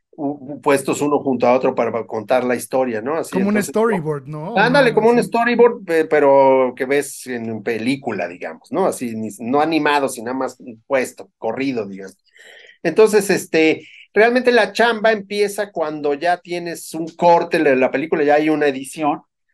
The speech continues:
Speaker 1: y te la mandan, y entonces ya ves la película con el, los directores o con el productor, quien, quien tome, digamos, las decisiones, porque depende mucho también de, del tipo de película,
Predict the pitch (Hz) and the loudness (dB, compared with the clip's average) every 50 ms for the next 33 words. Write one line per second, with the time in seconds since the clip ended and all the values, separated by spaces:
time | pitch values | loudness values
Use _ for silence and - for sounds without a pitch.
0 | _ _ _ _ - - 160 - 170 160 156 156 156 170 170 180 185 175 190 196 | _ _ _ _ -14 -12 -10 -4 -2 0 0 0 0 0 -2 -2 -2 -2 -4 -4
1 | 196 190 151 156 147 - 196 196 190 190 190 202 196 185 196 196 190 185 175 - | -4 -6 -8 -8 -6 -4 -6 -4 -4 -4 -2 -2 0 0 0 -2 -2 -2 -6 -6
2 | 156 151 160 175 - - 165 160 147 - - 135 123 120 120 117 117 117 120 113 | -6 -14 -14 -14 -10 -8 -4 -4 -4 -4 -4 -4 -4 -4 -4 -6 -4 -4 -4 -4
3 | 113 135 135 135 135 135 - 202 180 151 151 165 160 - - - 113 113 107 101 | -2 -4 -4 -4 -4 -4 0 2 2 2 2 -2 -6 -10 -10 -10 -8 -8 -8 -6
4 | 117 113 107 107 104 - 156 160 - - 139 131 - - 131 _ - 143 143 135 | -4 -4 -4 -4 -6 -8 -10 -10 -8 -10 -10 -10 -10 -16 -20 _ -4 -2 -2 -2
5 | 123 127 180 180 180 180 175 156 135 123 127 123 131 131 131 135 120 120 113 104 | 0 0 0 0 0 0 -2 -4 -4 -4 -4 -2 -2 -2 -4 -4 -4 -6 -8 -8
6 | 104 98 - 113 110 - 151 156 170 - - - 107 - - 135 135 - 127 123 | -10 -14 -18 -16 -8 -6 -6 -6 -6 -8 -10 -12 -10 -8 -8 -10 -8 -8 -6 -6
7 | 127 120 113 120 120 - 120 - 104 98 101 107 110 107 104 98 _ _ _ _ | -6 -6 -6 -8 -10 -12 -14 -12 -12 -10 -8 -10 -10 -10 -12 -16 _ _ _ _
8 | _ _ _ - 120 110 110 113 120 117 139 127 117 113 113 139 135 135 131 127 | _ _ _ -12 -12 -10 -8 -8 -10 -6 -6 -4 -4 -4 -4 -4 -4 -4 -6 -6
9 | - 120 135 139 | -6 -6 -6 -6